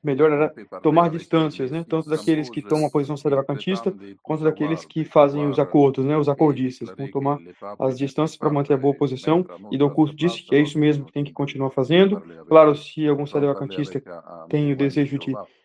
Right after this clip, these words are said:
Speaker 1: de conversar, et cetera, de discutir essa questão, sim, mas se ele, se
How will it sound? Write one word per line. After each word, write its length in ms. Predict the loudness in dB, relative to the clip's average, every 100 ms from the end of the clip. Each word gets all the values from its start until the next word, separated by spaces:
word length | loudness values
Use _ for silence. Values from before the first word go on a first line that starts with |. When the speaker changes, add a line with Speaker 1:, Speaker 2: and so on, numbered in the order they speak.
| _ _ -10
Speaker 1:
de 640 | -4 -2 -2 -2 -2 -4 0
conversar, 800 | 2 2 0 4 8 10 8
et 120 | 6 4
cetera, 280 | 0 0
de 100 | -6
discutir 420 | -10 -10 -8 -4 -4
essa 120 | -2
questão, 580 | -4 -4 0 2 0 -4 _ _ _ _
sim, 320 | 0 6 6
mas 160 | 6 4
se 100 | 4
ele, 140 | 2 0
se 300 | -8 -20